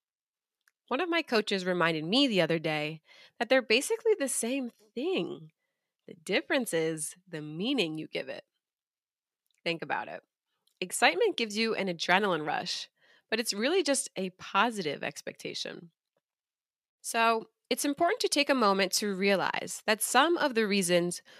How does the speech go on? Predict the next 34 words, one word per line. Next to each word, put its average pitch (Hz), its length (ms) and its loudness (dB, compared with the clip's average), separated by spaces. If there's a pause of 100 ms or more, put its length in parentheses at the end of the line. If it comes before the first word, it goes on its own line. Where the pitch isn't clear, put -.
(180)
we 220 200 0
get 208 300 4
stressed - 680 -2
and 147 320 -8
worked 170 260 -2
up 220 160 2
about 165 300 0
something 160 540 -4 (360)
is 208 140 -4
because 214 260 -2
we're 196 200 2
avoiding 214 580 2
the 175 100 2
thing 202 560 2
that 180 160 2
we 196 100 0
need 190 300 -2
to 190 140 -6
do 165 200 -4
the 156 140 -4
most. - 640 -4 (640)
By 180 120 6
realizing 196 640 2
this, - 480 -2 (400)
you 214 180 -2
release 214 400 0
yourself 185 400 0
from 185 140 -6
being 185 240 0
a 151 40 -6
victim 170 560 -2
of 160 140 -8
your 156 140 -10
circumstances. - 1120 -8